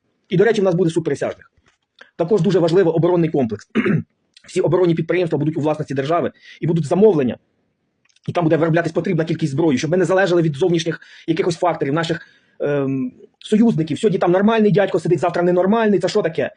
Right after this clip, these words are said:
Ми наступали, нам дуже великий друг, нам Байден взяв, обрубав поставки снарядів. Бахмут що стався? Забули? Що стався Бахмут? Що під Авдосом сталося? Що було з нашим контрнаступом? Як тільки ми йшли вперед, нас зразу зупиняли поставками.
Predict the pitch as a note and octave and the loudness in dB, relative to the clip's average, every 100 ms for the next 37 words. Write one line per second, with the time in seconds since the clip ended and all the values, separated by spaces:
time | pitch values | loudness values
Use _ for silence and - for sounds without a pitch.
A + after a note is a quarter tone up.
0 | _ F3+ A3+ - A3+ A#3 G3 F#3 E3 - | _ 2 4 2 0 2 4 2 -2 -4
1 | D#3+ A#3 A3 A3 A3+ G3+ G#3+ F3+ F#3+ E3 | 2 4 6 4 4 2 2 2 2 2
2 | A#3 F#3 D3+ A#3+ E3 E3 F#3 G3+ E3 E3 | 2 2 2 2 2 2 2 2 0 -4
3 | E3 D3+ C3 A#2+ A2 - _ - A3+ B3+ | -4 -4 -2 -2 -4 -8 _ -4 2 4
4 | B3+ A3+ - E3 - B2+ F#3 C4+ B2 - | 4 2 0 -2 -2 -2 2 2 0 -4
5 | _ - C4+ G#3 F3 D#3+ D#3+ B2 - - | _ -2 0 0 -2 -2 -2 -4 -4 -4
6 | B3+ A#3 F3+ A3 F#3 E3 D#3+ B2+ - - | 2 4 4 2 2 0 0 -2 -4 -2
7 | A3+ A#3+ G#3+ A3 G#3+ G#3 G3 F#3 E3 D#3 | 2 2 2 2 0 0 0 0 -2 -4
8 | A#2 - F#3 A3 B3+ A3 G3+ G#3+ E3+ F#3+ | -6 -2 -2 0 2 2 2 2 2 2
9 | B3 F3+ G3+ D3 G3+ F3 E3+ F#3+ F3+ D#3+ | 2 2 -2 -2 0 2 2 0 0 0
10 | D#3+ D#3+ A2+ G#2 | -2 -4 -4 -8